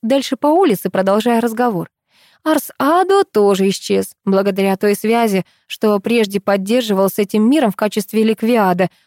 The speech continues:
он лучше ориентировался по эту сторону и задумал найти себе работу в тревожной бригаде. Ему она, безусловно, могла подойти.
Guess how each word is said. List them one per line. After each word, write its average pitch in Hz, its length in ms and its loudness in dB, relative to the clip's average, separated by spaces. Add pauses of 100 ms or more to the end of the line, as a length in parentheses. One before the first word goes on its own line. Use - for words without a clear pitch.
(100)
он 214 340 2
лучше 214 380 0
ориентировался 180 800 -2
по - 100 -4
эту 185 300 0
сторону 226 500 0
и 269 220 0
задумал 302 380 0
найти 277 300 -2
себе 214 260 -2
работу 208 500 0 (160)
в - 80 -20
тревожной 294 420 0
бригаде. 214 460 -2 (400)
Ему 392 240 2
она, 262 220 2
безусловно, 220 680 0 (200)
могла 214 380 2
подойти. 220 720 -2